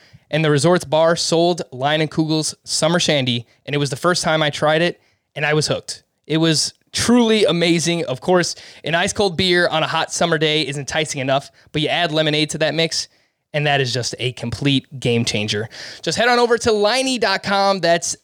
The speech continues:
L E I N I E dot com for more information about all the delicious beers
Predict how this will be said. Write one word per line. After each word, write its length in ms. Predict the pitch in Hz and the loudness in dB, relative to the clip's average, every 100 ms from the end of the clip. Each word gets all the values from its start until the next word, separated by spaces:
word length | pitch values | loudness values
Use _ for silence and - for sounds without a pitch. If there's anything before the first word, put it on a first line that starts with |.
| _ | _
L 360 | 196 214 202 156 | 0 2 2 0
E 300 | 175 190 160 143 | -4 -2 -2 -2
I 360 | 160 175 175 | 0 2 0
N 220 | - 185 160 | 0 0 0
I 180 | 151 147 | -2 -2
E 320 | 151 185 190 123 | 0 0 0 -2
dot 300 | 165 156 - | -4 -4 -2
com 300 | 190 208 208 | 0 0 0
for 120 | 147 | -2
more 220 | 165 226 | 2 0
information 540 | 185 165 165 185 185 - | -2 -2 -2 -2 -4 -2
about 260 | 139 139 - | 0 0 4
all 200 | 185 175 | 2 4
the 140 | 151 | 0
delicious 400 | 131 151 151 135 | 0 -2 -2 -4
beers 400 | - 175 180 | -2 0 0